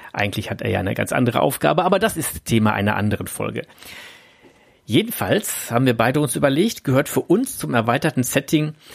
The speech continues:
nämlich auch die Figurenkonstellationen. Aber auch die zeitliche Einordnung oder das Zeitgeschehen, ja, was alles so in die Geschichte hineinspielt. Im, also im Grunde die Gesamtheit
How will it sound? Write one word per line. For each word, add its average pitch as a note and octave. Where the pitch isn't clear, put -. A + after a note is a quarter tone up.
nämlich A#2
auch A#2+
die G#2+
Figurenkonstellationen. G#2
Aber C#3
auch C#3+
die -
zeitliche C#3
Einordnung G#2
oder A#2+
das A#2+
Zeitgeschehen, G2+
ja, C#3+
was C#3+
alles D#3
so D3
in D3
die C3+
Geschichte C3
hineinspielt. A2
Im, B2
also C3
im C3+
Grunde G3+
die C3+
Gesamtheit B2+